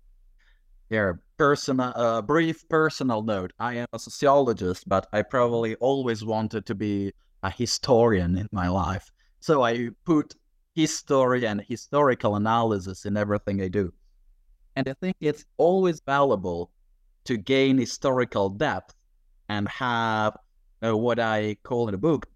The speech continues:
taking that from, uh, uh, Fernand Braudel, longue durée, vision of history, because it allows you to s-, see how history repeats itself. What we think is absolutely new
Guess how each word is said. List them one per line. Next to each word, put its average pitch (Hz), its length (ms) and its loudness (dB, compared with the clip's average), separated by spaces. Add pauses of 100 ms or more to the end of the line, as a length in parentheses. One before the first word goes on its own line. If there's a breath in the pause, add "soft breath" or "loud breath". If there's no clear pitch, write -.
(120)
taking 110 360 -4
that 107 260 0
from, 104 420 2
uh, 101 240 -2
uh, 98 380 -4
Fernand 104 480 -2
Braudel, 104 560 -2
longue 120 460 -2
durée, 117 440 0 (560)
vision 127 460 0
of 98 120 -4
history, 95 600 -4 (440)
because 160 220 0
it 170 120 -2
allows 175 380 2
you 135 80 -4
to 131 200 -2
s-, - 280 -12 (680)
see 156 280 -4
how 139 340 0
history 135 400 2
repeats 123 480 -2
itself. 82 480 -6
What 131 200 0
we 139 120 0
think 156 340 0
is 131 120 0
absolutely 120 680 -2
new 139 480 2